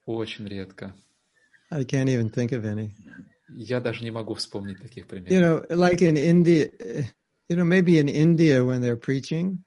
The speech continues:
Speaker 2: you know, because now they're in the role of preachers. So then he's directing them like he direct brahmacharis.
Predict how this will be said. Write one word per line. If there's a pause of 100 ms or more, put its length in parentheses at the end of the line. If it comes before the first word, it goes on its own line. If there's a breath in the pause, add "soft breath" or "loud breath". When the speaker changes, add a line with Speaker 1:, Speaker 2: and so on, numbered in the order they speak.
Speaker 2:
you
know,
because
now
they're
in
the
role
of
preachers. (320)
So
then
he's
directing
them (200)
like
he
direct
brahmacharis.